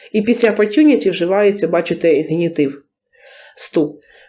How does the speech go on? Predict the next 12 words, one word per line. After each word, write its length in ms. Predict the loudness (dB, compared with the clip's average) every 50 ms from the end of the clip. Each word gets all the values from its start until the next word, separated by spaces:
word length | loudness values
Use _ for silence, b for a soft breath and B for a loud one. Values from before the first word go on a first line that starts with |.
| b b -4
Opportunity — 720 | -2 0 0 0 2 4 4 4 4 4 2 2 0 -2
це 220 | 0 2 2 2
можливість 800 | 2 2 0 0 2 2 2 2 2 2 0 0 -4 -8 -6 -2
зробити 480 | 2 2 2 4 4 2 2 0 0 -2
щось, 340 | 0 2 2 2 2 0
ситуація, 580 | -2 -2 0 0 2 2 0 -2 -2 0 0 0
яка 160 | 2 0 0
дає 260 | 2 2 2 2 2
вам 180 | 2 2 0 0
можливість 600 | -2 -2 0 2 2 4 4 2 0 -2 -6 -6
щось 220 | -2 0 0 0
зробити. 540 | 2 0 -2 0 0 -2 -4 -4 -6 -8 -8